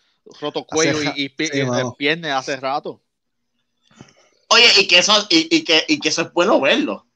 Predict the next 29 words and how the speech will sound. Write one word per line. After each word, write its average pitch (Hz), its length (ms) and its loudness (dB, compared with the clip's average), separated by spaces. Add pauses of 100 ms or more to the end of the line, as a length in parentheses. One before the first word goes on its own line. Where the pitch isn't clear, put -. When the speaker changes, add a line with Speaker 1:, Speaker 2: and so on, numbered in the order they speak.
(320)
Speaker 3:
Eso 110 280 -6
es, 135 220 0
eso 139 280 0
es 143 60 0
Speaker 1:
Claro. 202 200 0
Speaker 3:
espectacular 180 600 2
Speaker 2:
Fíjate, 202 220 -2
Speaker 3:
verlo. 165 420 2 (400)
Speaker 2:
fíjate, 156 500 -2
y 135 260 -4
pienso 160 340 -2
yo 196 160 4
que 196 80 2
el 143 120 -6
tiempo 156 380 0
que 180 60 2
le 175 100 2
dieron 175 260 2
a 160 40 0
Shayna 170 500 -2 (420)
y 160 140 0
a, 135 640 2
y 143 80 -4
a 135 120 0
Nia 139 300 -4
Jax 139 240 -2
contra 151 360 -6
Natalia 147 580 2
y, 117 460 -6